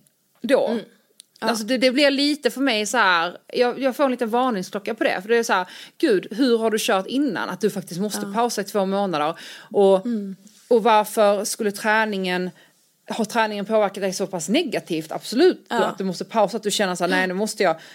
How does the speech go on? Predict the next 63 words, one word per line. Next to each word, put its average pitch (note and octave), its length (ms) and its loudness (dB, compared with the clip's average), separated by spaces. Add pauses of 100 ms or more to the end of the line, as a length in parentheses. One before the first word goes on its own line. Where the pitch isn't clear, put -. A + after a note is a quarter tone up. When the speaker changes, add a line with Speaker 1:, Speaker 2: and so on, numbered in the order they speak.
Speaker 1:
Absolut, B3+ 480 -2
men A3 160 2
Speaker 2:
Fått G#3+ 100 2
Speaker 1:
att G3+ 60 -10
så A#3 80 2
här, F#3 280 4
Speaker 2:
break, - 20 -12 (200)
ja. F#3+ 80 -14
Speaker 1:
"Nej, C#4 260 2
nu C4 140 -2
ska C4+ 140 0
jag, B3 240 2
nu C4 100 0
ska - 120 -4
inte B3 120 0
jag A#3+ 80 0
träna A#3 220 -2
på G3 100 -12
två G#3+ 140 -2
månader." G#3 360 -2
Jag, G#3 300 2
jag G#3+ 160 -2
trodde B3 260 0
ändå A3+ 180 0
det G#3 100 2
var F#3+ 240 4
en, F#3 220 -2
någon G3+ 200 -6
form F#3 220 -2
av E3+ 120 0
så F3+ 120 -4
här E3+ 80 0
hållbar F3 400 0
livsstil F3+ 540 0
man E3 160 -2
vill G#3+ 120 2
åt. - 220 2
Speaker 2:
Ja, A3 140 -2
men A3 100 -2
exakt, - 460 -8
ja. G3+ 180 -2
Speaker 1:
Träna B3 380 2
då D4+ 120 0
bara B3+ 240 6
en F#3 280 0
gång C4+ 160 2
i - 20 0
veckan D#4 400 -2
eller F3 140 -2
två D#3 260 2
gånger F#3 180 0
i A#3+ 40 0
veckan, C#4 340 0
eller F#3 100 2
bara F#3+ 360 6
kör E3+ 440 2 (480)
promenader, A3 840 4
eh, D#4+ 240 6
Speaker 2:
Mm, - 220 -4
Speaker 1:
istället. G#3+ 340 2
Men A#3 200 4
Speaker 2:
mm. F#3+ 100 -6 (200)
Speaker 1:
att - 340 -4